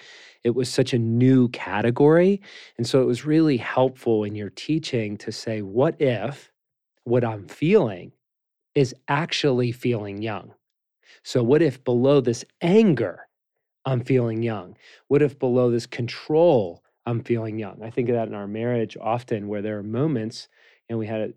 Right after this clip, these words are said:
a, a beautiful conversation last night to unpack some hard things from the day before.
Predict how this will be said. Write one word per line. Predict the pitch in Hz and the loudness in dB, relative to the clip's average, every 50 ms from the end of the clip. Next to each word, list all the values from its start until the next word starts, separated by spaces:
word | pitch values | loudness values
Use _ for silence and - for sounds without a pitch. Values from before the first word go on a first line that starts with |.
| _ _ | _ _
a, | 120 | -14
a | 110 | -14
beautiful | 110 - 127 - 123 117 117 117 - 120 | -14 -16 -10 -4 -2 -2 -2 -2 -4 -10
conversation | 120 - - 110 107 107 98 - 110 104 - - 104 104 | -10 -8 -8 -8 -8 -10 -10 -10 -10 -10 -10 -10 -12 -10
last | 101 98 95 - - | -10 -12 -14 -12 -10
night | 113 110 107 104 101 - | -10 -8 -8 -8 -10 -10
to | - - | -10 -12
unpack | 101 95 95 - - 104 90 - | -12 -12 -12 -12 -12 -12 -12 -12
some | - - 104 | -16 -16 -16
hard | 95 - 104 101 90 - | -12 -10 -10 -12 -10 -12
things | 101 101 95 - | -12 -14 -14 -14
from | - 104 98 | -16 -16 -14
the | 98 | -14
day | 90 85 98 98 | -12 -12 -12 -12
before. | 90 90 - _ _ 135 139 127 104 92 - | -12 -14 -20 _ _ 0 0 0 0 -2 -8